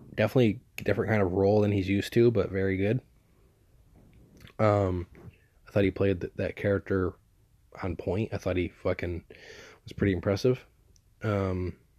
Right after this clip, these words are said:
Dark S-, Dark Crimes is really good. Um, for some reason, that movie has, like, two different titles or something. I remember, like, it being called something else. Dark Crimes, and it was also called something else. I'm almost positive.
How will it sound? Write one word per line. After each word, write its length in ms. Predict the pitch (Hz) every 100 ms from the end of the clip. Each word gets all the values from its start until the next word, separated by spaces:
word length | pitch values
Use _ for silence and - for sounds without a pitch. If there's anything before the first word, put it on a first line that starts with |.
| _ _ _ _ _ -
Dark 220 | 101 -
S-, 100 | - _ _
Dark 240 | 104 107
Crimes 400 | - 101 107 120
is 100 | 123
really 240 | 120 120 120
good. 220 | 123 139 - - - - - - - _ -
Um, 460 | 104 95 87 90 - _
for 80 | -
some 100 | 165
reason, 220 | 190 151
that 140 | 127 127
movie 180 | 127
has, 140 | 113 104
like, 200 | 90 -
two 240 | - 113 - -
different 320 | 95 - -
titles 520 | - 98 90 92 - -
or 80 | -
something. 360 | - 92 95 87 _ _ _
I 100 | -
remember, 420 | 107 104 98 92 -
like, 200 | 92 -
it 140 | - -
being 200 | 107 90
called 240 | 101 98
something 220 | 98 90 95
else. 320 | 92 - - _ _ - - - - - _ _
Dark 260 | 113 113 -
Crimes, 520 | - 107 110 113 104
and 120 | 95
it 60 | 98
was 100 | 117
also 220 | 117 110
called 300 | - 107 -
something 260 | 101 95
else. 420 | 90 87 - - - -
I'm 200 | - 107
almost 320 | 101 87 -
positive. 540 | - 95 92 87 87